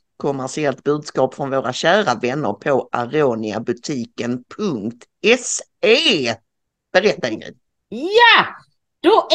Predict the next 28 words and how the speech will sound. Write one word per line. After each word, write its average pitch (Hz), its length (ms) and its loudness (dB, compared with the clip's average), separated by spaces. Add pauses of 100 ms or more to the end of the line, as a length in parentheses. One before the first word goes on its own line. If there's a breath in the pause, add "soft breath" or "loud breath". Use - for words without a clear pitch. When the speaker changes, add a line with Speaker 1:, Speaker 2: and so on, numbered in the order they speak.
Speaker 2:
är 247 60 0
det 208 60 -8
ju 180 120 2
så 202 120 -4
här 170 400 2 (100)
att, 185 280 2 (180)
eh, 165 640 4
ni 175 480 0 (360)
bör 208 460 2
faktiskt 285 400 0
kunna 370 320 4
det - 60 2
här 427 140 2
vid 302 100 0
det 311 60 6
här 254 100 4
laget, 160 260 2
men 165 120 -2
jag 160 120 0
säger 453 340 2
det 453 420 4
ändå, 139 220 0
för - 160 -2
aronia 233 720 4 (200)
är 147 140 0
ett - 100 -8
superbär. 269 1400 2
Det 226 200 4